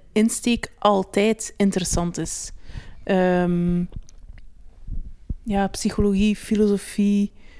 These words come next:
sociologie, ehm, al die zaken,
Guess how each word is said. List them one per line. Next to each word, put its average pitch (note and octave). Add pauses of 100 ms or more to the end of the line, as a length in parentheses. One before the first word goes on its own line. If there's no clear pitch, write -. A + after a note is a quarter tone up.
(120)
sociologie, G3+ (440)
ehm, F#3 (840)
al G#3+
die G3
zaken, G#3+